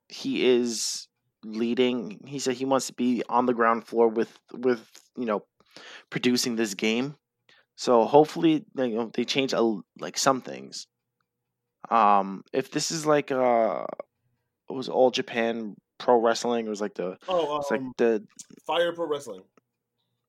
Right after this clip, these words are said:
Speaker 1: That's a Fire Pro Wrestling,
Speaker 2: Yeah.
Speaker 1: where people like that game.
Speaker 2: Yeah.
Speaker 1: The graphics are, you know,
Speaker 2: Poo-poo.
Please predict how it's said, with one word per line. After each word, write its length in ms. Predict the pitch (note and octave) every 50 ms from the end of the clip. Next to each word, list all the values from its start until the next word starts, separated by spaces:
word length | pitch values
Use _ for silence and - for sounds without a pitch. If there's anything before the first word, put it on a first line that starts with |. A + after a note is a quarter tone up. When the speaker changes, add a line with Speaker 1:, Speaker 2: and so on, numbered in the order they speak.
| _ _ _ -
Speaker 1:
That's 300 | - - B2+ A#2 A2 - -
a 40 | -
Fire 260 | - - B2 B2 A#2+
Pro 140 | - - B2
Wrestling, 580 | A2+ A2+ A2+ A#2 - C3+ C#3+ C#3+ D3 D#3 E3+ - _ _
Speaker 2:
Yeah. 120 | A#2+ A#2+ - - - _ _
Speaker 1:
where 500 | - A#2+ A2 G#2+ G#2+ G#2 G#2 G2+ G2+ - _ _ _ _ _ _ _ - - _ _ _ _ _ _ _
people 320 | - G#3 A#3 - - C#4+
like 240 | - - B2 - -
that 180 | - F#2+ G#2 -
game. 400 | G#2 G#2+ A2 A#2+ C3 - - -
Speaker 2:
Yeah. 100 | - C3
Speaker 1:
The 100 | A#2+ A#2
graphics 480 | G#2+ C3 B2+ C#3+ C#3+ - D#3 C3+ - -
are, 320 | A2+ G#2+ G2+ G#2 G2 F#2 - - - _ _ _ _ _ _ _ _ _ _ _ _
you 100 | - B2+
know, 260 | A2 G2 E2+ F#2+ G2 G#2 _ _ _ _
Speaker 2:
Poo-poo. 340 | B2+ A#2 _ A#2 G#2 G2